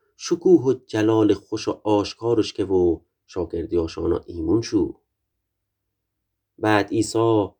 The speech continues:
عمرهٔ ننه و براسته یاش و شاگردیاش و شهر کفرناهم چو و آنو یا چند روز آن کامودید.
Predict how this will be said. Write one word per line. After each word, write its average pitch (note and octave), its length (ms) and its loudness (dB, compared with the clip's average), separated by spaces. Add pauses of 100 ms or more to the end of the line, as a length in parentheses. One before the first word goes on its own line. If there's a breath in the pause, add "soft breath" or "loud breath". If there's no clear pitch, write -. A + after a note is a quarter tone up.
(220)
عمرهٔ F3 320 4
ننه D3+ 340 6
و D3 420 4 (240)
براسته A2+ 460 2
یاش A2 360 4
و G#2+ 40 0
شاگردیاش F#2+ 1000 -2 (260)
و - 40 -12
شهر F#2 300 -6
کفرناهم E2+ 760 -6
چو F2 440 -2 (420)
و G2 40 -12
آنو F2+ 240 2
یا E2+ 460 2 (240)
چند C3 260 -4
روز F#2 160 -2
آن F2+ 120 0
کامودید. E2+ 840 -4